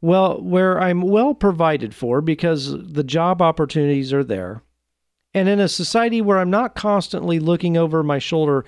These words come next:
to see if the government's coming after me, if I live in that kind of society, now I am freed up to focus on my neighbor and what the needs of my neighbor are, and to celebrate and enjoy life with my neighbor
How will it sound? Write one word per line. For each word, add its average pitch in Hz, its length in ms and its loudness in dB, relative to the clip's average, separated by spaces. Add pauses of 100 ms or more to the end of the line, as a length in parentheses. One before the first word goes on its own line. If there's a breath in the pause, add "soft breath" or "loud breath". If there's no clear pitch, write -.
(260 loud breath)
to - 80 -14
see 175 200 -2
if 151 100 -4
the 139 80 -2
government's 120 640 -4
coming 117 320 -6
after 113 240 -6
me, 143 160 -2 (260 loud breath)
if - 80 -8
I 190 120 0
live 262 260 0
in 311 80 -2
that 220 180 -2
kind 190 160 -2
of 170 80 -4
society, 175 560 -2
now 202 340 0
I 196 160 -2
am 170 180 0
freed 180 360 -2
up 135 360 -4
to 139 120 -4
focus 151 560 -2
on 131 140 -2
my 120 200 -4
neighbor 104 520 -12 (520)
and 147 200 0
what 151 220 0
the 139 100 -2
needs 127 340 -4
of 110 140 -6
my 110 180 -6
neighbor 101 480 -12
are, - 240 -20 (840)
and 185 180 2
to 165 100 0
celebrate 180 640 2
and 180 100 -4
enjoy 165 400 0
life 170 340 -2
with 113 180 -10
my 107 180 -10
neighbor 98 500 -18